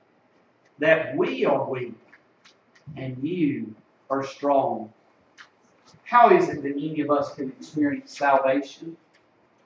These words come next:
Jesus had to come to this earth weak and die on the cross. And because he came and was weak and died on the cross,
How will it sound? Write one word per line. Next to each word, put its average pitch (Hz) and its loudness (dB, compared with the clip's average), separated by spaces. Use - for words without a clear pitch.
Jesus 156 -4
had 139 0
to 123 -10
come 160 -4
to 175 -6
this - -2
earth 135 0
weak 135 -2
and 110 -12
die 110 0
on 123 -2
the - -10
cross. - -4
And 147 -2
because 170 0
he - -8
came - -4
and 147 -6
was 135 -6
weak 175 2
and 120 -10
died 151 2
on 185 -4
the 170 -6
cross, - -6